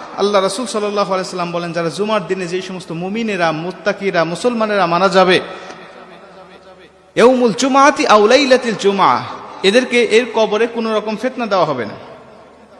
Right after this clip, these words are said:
এর কবরে কোনো প্রশ্ন করা হবে না, এর কবরে কোনো আযাব হবে না। এজন্য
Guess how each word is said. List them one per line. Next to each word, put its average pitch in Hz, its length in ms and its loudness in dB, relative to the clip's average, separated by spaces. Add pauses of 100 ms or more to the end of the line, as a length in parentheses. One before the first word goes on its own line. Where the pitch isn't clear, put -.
(400)
এর 196 160 0
কবরে 220 260 0
কোনো 233 180 -4
প্রশ্ন 240 380 -6
করা 196 180 2
হবে 143 240 -2
না, - 80 -6
এর 185 180 -6
কবরে 226 220 0
কোনো 240 200 -4
আযাব 240 300 4
হবে 151 240 -4
না। 104 120 -6 (680)
এজন্য 196 400 2